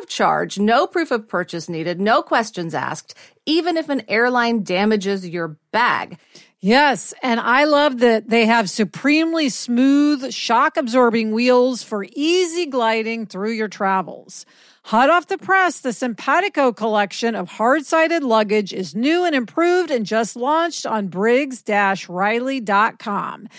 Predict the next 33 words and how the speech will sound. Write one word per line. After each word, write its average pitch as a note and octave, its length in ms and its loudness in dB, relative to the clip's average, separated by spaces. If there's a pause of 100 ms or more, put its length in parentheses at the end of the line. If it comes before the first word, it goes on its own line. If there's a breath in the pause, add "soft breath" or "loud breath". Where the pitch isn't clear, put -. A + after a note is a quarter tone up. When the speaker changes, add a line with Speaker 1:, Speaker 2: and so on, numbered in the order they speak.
(180 loud breath)
Speaker 2:
It A#3 100 -2
has A3+ 260 2
the A#3 100 0
new B3+ 280 2
One A#3+ 360 0
Touch B3 340 -2
feature, G3+ 480 -4
which F#3+ 220 -4
allows G3+ 480 0
you D4 80 -2
to A3 100 -2
expand A#3 540 -4
your G4 160 0
luggage, A#3+ 480 2
pack E4 400 -2
it, E4+ 160 0
then B3 160 -4
compress C#4 500 -2
it D#4+ 140 -8
to C4 120 -4
its A3 160 -4
original D4+ 540 -2
size B3+ 540 0
so A3+ 160 -2
a G#3+ 60 -6
carry-on C4 640 -4
can F#3+ 160 -10
still C#4+ 340 0
fit D#4 260 0
in A3+ 120 -8
the G#3 160 -2
overhead C4+ 420 0
compartment. D4+ 720 -2